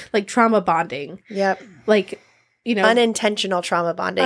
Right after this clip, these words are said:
Speaker 2: because you
Speaker 1: Unintentional.
Speaker 2: realize how much you have in common with someone when you think you're the only one, like, on this tiny little island.
Speaker 1: Yeah.
Speaker 2: And then you're like, "Oh, wow, you've actually gone through that too? That's
Speaker 1: And I think it's, like, weird 'cause
Speaker 2: shitty."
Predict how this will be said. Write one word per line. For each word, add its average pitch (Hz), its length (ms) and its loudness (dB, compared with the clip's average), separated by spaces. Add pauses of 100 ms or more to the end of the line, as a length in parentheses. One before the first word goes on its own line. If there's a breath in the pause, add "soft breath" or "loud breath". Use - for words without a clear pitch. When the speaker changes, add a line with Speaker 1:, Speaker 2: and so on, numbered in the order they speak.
Speaker 2:
because 220 480 2
you 202 160 0
Speaker 1:
Unintentional. 190 120 2
Speaker 2:
realize 190 380 2
how 202 160 -2
much 190 220 -4
you 196 100 -2
have 190 200 -4
in 190 100 -4
common 185 360 -2
with 208 140 -2
someone 226 480 -2 (400 soft breath)
when 214 200 2
you 202 120 2
think 202 220 -2
you're 196 100 4
the 190 140 4
only 185 160 0
one, 185 180 0
like, 180 200 -4
on 185 140 0
this 185 140 -2
tiny 185 260 -4
little 180 200 0
island. 196 520 2 (160)
Speaker 1:
Yeah. 208 400 0
Speaker 2:
And 214 160 0
then 196 260 4
you're 196 140 -2
like, 202 220 -6
"Oh, 311 140 2
wow, 311 320 2
you've 220 240 -4
actually 254 320 0
gone 233 200 0
through 233 140 2
that 226 180 2
too? 285 360 0
That's - 420 -8 (220)
Speaker 1:
And 285 140 2
I 285 80 4
think 320 200 -2
it's, - 160 -4
like, 247 200 0
weird 220 360 0
'cause 220 260 -2
Speaker 2:
shitty." 214 380 0